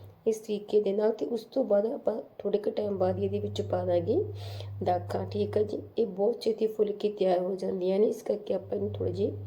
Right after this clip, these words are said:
ਬਾਅਦ ਵਿੱਚ ਹੀ ਇਹਦੇ ਵਿੱਚ ਐਡ ਕੀਤੀਆਂ ਨੇ। ਤੇ ਹੁਣ ਆਪਾਂ ਇੱਕ ਮਿੰਟ ਤੋਂ ਬਾਅਦ ਇਹਨੂੰ ਬਾਹਰ ਕੱਢ ਲ-,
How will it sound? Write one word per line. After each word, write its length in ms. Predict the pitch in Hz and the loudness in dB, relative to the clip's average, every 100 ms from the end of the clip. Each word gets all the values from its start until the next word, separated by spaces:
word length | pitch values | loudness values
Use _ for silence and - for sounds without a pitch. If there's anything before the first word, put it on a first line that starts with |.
| - - - - | -10 -10 -8 -2
ਬਾਅਦ 240 | 185 190 | 0 2
ਵਿੱਚ 300 | 214 208 - | 2 -2 -2
ਹੀ 220 | 202 202 | -2 2
ਇਹਦੇ 240 | 220 190 208 | 2 4 2
ਵਿੱਚ 200 | 208 202 | 0 0
ਐਡ 220 | 185 185 | 0 -2
ਕੀਤੀਆਂ 420 | - 185 - 185 | -6 -8 0 2
ਨੇ। 120 | 220 | 2
ਤੇ 140 | 262 214 | 2 0
ਹੁਣ 180 | 220 | 2
ਆਪਾਂ 280 | 208 208 202 | 2 0 0
ਇੱਕ 220 | 202 - | -2 -2
ਮਿੰਟ 240 | 208 202 185 | 0 0 -2
ਤੋਂ 140 | - | -4
ਬਾਅਦ 260 | 185 185 190 | 2 2 2
ਇਹਨੂੰ 220 | 196 208 | 0 -2
ਬਾਹਰ 240 | 208 175 - | -2 -2 0
ਕੱਢ 280 | 202 196 | -2 2
ਲ-, 60 | 214 | 0